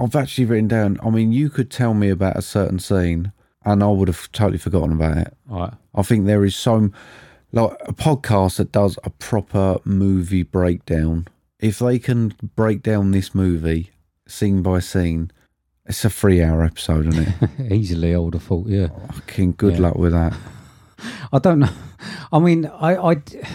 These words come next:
Speaker 2: that's, I don't know what I'd get from that, though. I, like I say, I, I, I think it was a conscious decision for me to switch off at that point and just
Speaker 1: Yeah.
Speaker 2: enjoy the co-, the, the comedy and the action bit. Um, like the mystery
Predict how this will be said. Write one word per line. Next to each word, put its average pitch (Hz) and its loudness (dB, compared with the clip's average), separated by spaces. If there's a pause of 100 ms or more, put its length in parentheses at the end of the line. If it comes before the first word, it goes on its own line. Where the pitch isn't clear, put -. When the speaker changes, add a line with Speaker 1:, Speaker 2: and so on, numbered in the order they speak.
(140)
Speaker 2:
that's, 165 0
I 175 -2
don't 185 4
know 190 4
what 175 0
I'd 151 0
get - -2
from 107 -2
that, 92 -2
though. 95 0
I, 135 0
like 160 -8
I - -16
say, 104 2 (320)
I, 147 2
I, 156 0
I - 4
think 180 0
it 147 -2
was 135 2
a 135 2
conscious 151 0
decision 107 -2
for - -10
me 90 -2 (440)
to 117 2
switch - -6
off 101 0
at 101 -6
that 104 -6
point 95 -2
and 98 -2
just 107 2
Speaker 1:
Yeah. 95 0
Speaker 2:
enjoy 95 0 (100)
the - -6
co-, 120 0
the, 101 0
the 104 -2
comedy 101 0
and 92 -2
the 104 0
action 82 -6
bit. 80 -4 (500)
Um, 95 0
like 107 -4
the 101 -2
mystery 95 -2